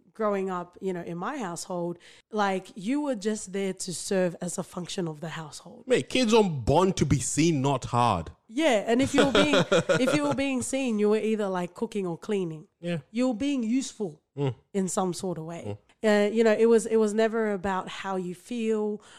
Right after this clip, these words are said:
Speaker 1: or what your motivations are or how
Speaker 2: What are feelings?
Speaker 1: Yeah, exactly.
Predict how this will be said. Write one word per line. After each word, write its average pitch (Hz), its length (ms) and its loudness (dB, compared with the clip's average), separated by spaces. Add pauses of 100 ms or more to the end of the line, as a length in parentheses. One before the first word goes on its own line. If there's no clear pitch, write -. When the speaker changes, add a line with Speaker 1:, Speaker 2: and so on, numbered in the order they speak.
(160)
Speaker 1:
or 185 140 -4
what 196 180 0
your 185 80 -2
motivations 185 760 -4
are 180 200 -2
or 180 160 -2
how 170 80 6
Speaker 2:
What 269 180 10
are 262 100 6
feelings? 220 880 0
Speaker 1:
Yeah, 294 520 2
exactly. 240 600 0